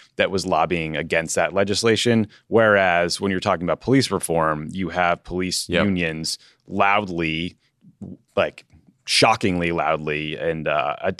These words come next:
Speaker 1: attacking any proposal that's put forward, you know? And so, uh, on immigration, you have Fox News and a whole right-wing ecosystem that has spent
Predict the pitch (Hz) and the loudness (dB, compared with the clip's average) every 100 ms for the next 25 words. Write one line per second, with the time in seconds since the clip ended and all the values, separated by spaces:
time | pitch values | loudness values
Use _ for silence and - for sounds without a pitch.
0 | - - 92 90 87 80 76 _ _ - | -6 -2 -2 -2 -6 -8 -10 _ _ -2
1 | 110 107 - - 80 76 71 73 - 76 | 0 0 -2 -4 -4 -2 -6 -8 -8 -10
2 | - 67 64 - 92 90 87 82 92 110 | -6 -6 -6 -6 -2 0 0 -2 2 2
3 | 98 - - - _ 101 - 104 98 90 | 2 -4 -20 -20 _ -2 2 0 0 2
4 | 110 110 92 82 85 82 78 - - 98 | 4 4 0 -2 0 0 -2 -10 0 2
5 | - 104 101 87 82 85 85 82 82 - | 2 0 2 2 0 0 2 0 -4 -2
6 | 92 80 85 85 78 - _ - 107 104 | 0 0 -2 -4 -6 -10 _ -10 2 2
7 | 78 82 - 73 73 80 78 - - 87 | 2 -4 -4 -6 -4 -2 -2 -2 0 -2
8 | 78 | -4